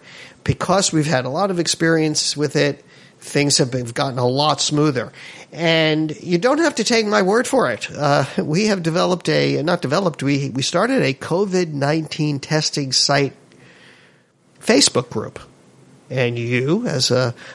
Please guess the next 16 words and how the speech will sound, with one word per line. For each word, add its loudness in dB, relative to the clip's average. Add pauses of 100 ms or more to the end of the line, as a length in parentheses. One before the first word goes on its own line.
podcast 2
listener 2
and -6
somebody 2
that 0
knows 2
me, -2 (500)
can 0
join 2
that 0
page. -2 (400)
Anybody 0
can -2
join -2
that -2
page. -2